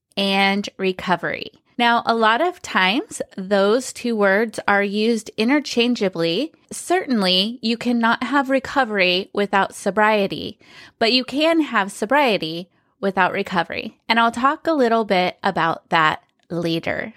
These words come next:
So as a woman in recovery and a Catholic life coach, I feel very strongly about helping women who are both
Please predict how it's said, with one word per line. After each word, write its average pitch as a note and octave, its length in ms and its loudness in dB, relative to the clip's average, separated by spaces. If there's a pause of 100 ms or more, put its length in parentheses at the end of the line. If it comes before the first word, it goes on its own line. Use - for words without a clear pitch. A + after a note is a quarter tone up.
(320)
So C4 540 2
as A#3 480 0
a A#3 80 -2
woman A#3 400 2
in D4 160 4
recovery F3+ 800 0
and G3 260 0
a A#3 80 2
Catholic G#3 480 -2
life E3+ 280 -4
coach, E3 600 -8 (520)
I A3 560 2 (600)
feel A#3 220 0
very G3+ 440 0
strongly E3+ 1000 -4
about F#3 520 0
helping B3 580 2
women E3+ 540 0 (160)
who G#3+ 560 2
are F3+ 340 2 (180)
both G3 380 0